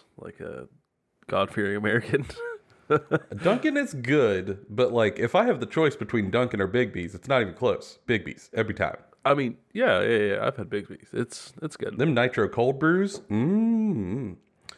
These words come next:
Speaker 1: Them nitro cold brews, though. <laughs>
Speaker 2: God, sweet cream foam. So delicious. Anyway, this is not a coffee podcast.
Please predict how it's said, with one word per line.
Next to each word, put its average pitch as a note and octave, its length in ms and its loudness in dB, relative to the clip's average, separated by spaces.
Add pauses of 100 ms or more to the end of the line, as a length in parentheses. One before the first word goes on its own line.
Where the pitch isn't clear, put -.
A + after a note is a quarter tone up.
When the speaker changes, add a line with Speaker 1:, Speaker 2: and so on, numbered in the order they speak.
(120)
Speaker 1:
Them C3 260 2
nitro C3 380 -2
cold C#3 280 4
brews, A#2+ 260 0
though. A#2 180 0
<laughs> D#3 220 0
Speaker 2:
God, D#3+ 260 -2
sweet - 260 -4
cream G#2 200 -2
foam. F2 280 -4
So D3 200 0
delicious. G2 480 -6
Anyway, A#2+ 320 2
this D3 200 -2
is A2 60 -10
not B2+ 200 2
a A2 40 -2
coffee A2 320 0
podcast. - 560 -6